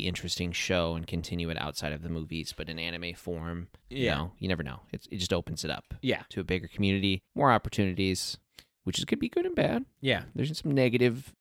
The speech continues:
Speaker 1: possibilities there, but, you know.
Speaker 2: Yeah, there's always part of me that's just like, I don't want a bunch of people
Speaker 1: Yeah.
Speaker 2: to get into
Speaker 1: It's like,
Speaker 2: this.
Speaker 1: yeah, it's like,
Speaker 2: <laughs>
Speaker 1: do you gate it or do you just get happy that more people are watching it? It's like, I, 'cause it's always good at first when it's just moving and everything's great, but then
Speaker 2: You're
Speaker 1: somebody's
Speaker 2: talking
Speaker 1: like,
Speaker 2: to somebody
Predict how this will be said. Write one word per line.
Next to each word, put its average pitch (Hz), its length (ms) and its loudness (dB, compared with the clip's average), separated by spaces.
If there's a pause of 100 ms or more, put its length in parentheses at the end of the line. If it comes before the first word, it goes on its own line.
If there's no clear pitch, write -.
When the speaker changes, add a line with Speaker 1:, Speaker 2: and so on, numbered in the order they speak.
Speaker 1:
possibilities 107 720 4
there, 104 260 4
but, 95 320 2
you 98 80 2
know. 92 100 2
Speaker 2:
Yeah, 190 140 10
there's 180 140 6
always 175 180 8
part 135 220 8
of 123 80 2
me 127 80 4
that's 110 100 -2
just 113 160 -6
like, 98 100 0
I 117 60 2
don't 120 140 2
want 104 180 4
a - 20 -2
bunch 90 200 -4
of - 40 -10
people 95 140 4
Speaker 1:
Yeah. 87 80 4
Speaker 2:
to 85 80 0
get 90 180 -2
into 87 140 0
Speaker 1:
It's 120 100 2
like, 127 140 10
Speaker 2:
this. - 60 4
Speaker 1:
yeah, 143 180 12
it's 139 100 10
like, 120 140 10
Speaker 2:
<laughs> 160 840 4
Speaker 1:
do 123 100 10
you 113 160 10
gate 135 320 12
it 143 240 12
or 113 120 8
do 113 60 6
you 107 160 4
just 104 220 0
get 101 160 0
happy 104 300 2
that 95 140 4
more 95 160 2
people 92 280 -2
are 85 60 2
watching 82 420 0
it? 78 180 -6 (180)
It's 98 120 -6
like, 98 140 2
I, 92 220 4
'cause 107 160 0
it's 107 120 4
always 165 240 12
good 156 120 12
at 117 80 6
first 127 400 6
when 107 140 2
it's - 240 -2
just - 260 -6
moving 117 360 8
and 110 100 4
everything's 107 460 2
great, 107 420 4
but 101 140 -2
then 101 80 4
Speaker 2:
You're 98 40 2 (240)
Speaker 1:
somebody's - 40 8
Speaker 2:
talking 180 260 12
Speaker 1:
like, 151 100 12
Speaker 2:
to 170 80 10
somebody 151 800 8